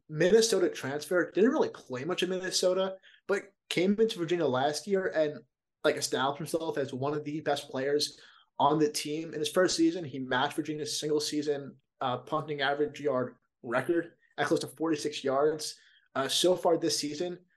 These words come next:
he already punted the ball fifteen times, which has kinda shown that, like, that's kinda how the season's going, going for Virginia. But he's averaging forty-six yards. He has two punts of, of over sixty yards. Uh, he was an all A C C selection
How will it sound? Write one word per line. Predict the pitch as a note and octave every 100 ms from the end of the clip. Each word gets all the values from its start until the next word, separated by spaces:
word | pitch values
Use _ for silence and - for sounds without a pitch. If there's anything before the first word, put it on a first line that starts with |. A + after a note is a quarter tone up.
| _ -
he | F#3
already | A3+ A3
punted | F#3+
the | E3
ball | B2+
fifteen | - F3+ - D#3+
times, | B2 C3 D#3+ -
which | A2
has | -
kinda | C#3 B2
shown | A2 - A#2+ B2+
that, | B2 G#2+
like, | G#2+
that's | - A#2
kinda | D#3+ C#3+
how | B2
the |
season's | B2 C3 A2+
going, | A2+ A#2
going | - B2+ C#3
for | D#3
Virginia. | D#3 D#3+ E3+ F3 F3 - - - _
But | D#3+
he's | D3+ D#3
averaging | E3+ F3 F3+ E3
forty-six | - - F#3 F#3 D#3
yards. | E3 D#3+ E3 E3 - _ _ _
He | F3+
has | E3 D3 - -
two | G3+ G3
punts | - F3+ F#3 - -
of, | D3+ D3+
of | D3+
over | D#3+ E3
sixty | D3+ F3+ - - D#3
yards. | C#3+ D3+ D#3 D#3 - - - - _ _ _ D#3
Uh, | C#3+ C#3+ D3 C#3+
he | C3 D#3+
was | -
an | -
all | D#3+ F3+
A |
C | D3 -
C | - F3
selection | - D3+ D#3+ D#3 - D#3+ D#3